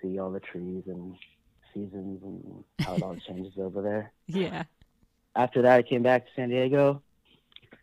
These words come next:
Speaker 1: started working in hotels. I worked at Marina Kitchen at the Marriott Marquis in Marina for three years, uh,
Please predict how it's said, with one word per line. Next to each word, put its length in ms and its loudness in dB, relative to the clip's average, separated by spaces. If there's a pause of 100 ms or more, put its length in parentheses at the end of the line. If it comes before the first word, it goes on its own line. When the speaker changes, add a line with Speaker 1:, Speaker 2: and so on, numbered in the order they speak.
(120)
Speaker 1:
started 240 4
working 260 0
in 100 0
hotels. 640 2 (340)
I 60 -6
worked 200 -2
at 220 0 (560)
Marina 440 0
Kitchen 420 -4
at 160 -2 (160)
the 80 -6
Marriott 420 0
Marquis 360 -2
in 100 -2
Marina 440 -2
for 100 -2
three 260 0
years, 360 0 (760)
uh, 280 -10